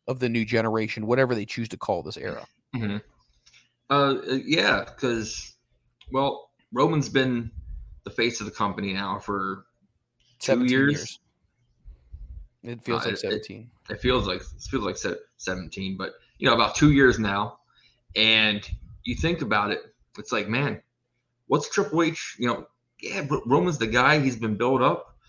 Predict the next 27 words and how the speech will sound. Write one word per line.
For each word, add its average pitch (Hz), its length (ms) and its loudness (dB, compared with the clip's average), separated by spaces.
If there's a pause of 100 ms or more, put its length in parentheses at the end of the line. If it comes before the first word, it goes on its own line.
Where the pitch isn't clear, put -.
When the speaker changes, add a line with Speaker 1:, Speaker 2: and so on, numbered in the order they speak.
(360)
Speaker 2:
but 113 80 -2
who's 208 220 -2
Triple 147 360 2
H's 156 360 0
face 113 320 0
of - 60 -14
the - 60 -20
company 98 340 -6
gonna 85 180 -8
be? - 280 -14 (260)
Is 120 140 0
he 107 160 0
there 113 340 4
now? 117 460 2 (540)
Is - 340 -6
Triple 135 300 2
H 131 220 2
re-signing 120 720 2
him? 90 180 -6 (300)
And 156 200 2
I 220 100 10
wanna 214 200 2
ask 143 260 0
you 143 160 4
a - 60 -4
question, 101 360 -4
Freeland, 101 400 -8